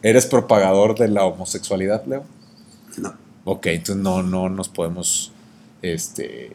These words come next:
Speaker 1: preocupar por Leo, aunque, pues, no hay ningún problema si es o no homosexual, pues él sabe.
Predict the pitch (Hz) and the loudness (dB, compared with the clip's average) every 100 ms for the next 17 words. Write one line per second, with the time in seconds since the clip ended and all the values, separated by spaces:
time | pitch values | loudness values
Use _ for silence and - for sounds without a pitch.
0 | - - 127 131 117 82 92 - 104 104 | -20 0 4 4 2 -4 -6 -4 -2 4
1 | 135 160 147 113 - 101 98 101 107 113 | 8 8 8 4 0 -2 -2 -4 -2 -4
2 | 113 110 110 113 120 110 107 101 95 - | -6 -2 0 0 -2 -6 -4 -4 -4 -10
3 | - - 87 87 85 90 95 90 85 90 | -10 -8 -4 -4 -4 -4 -4 -4 -4 -4
4 | - 113 - 92 82 - - | -4 -4 -4 -4 -4 -6 -8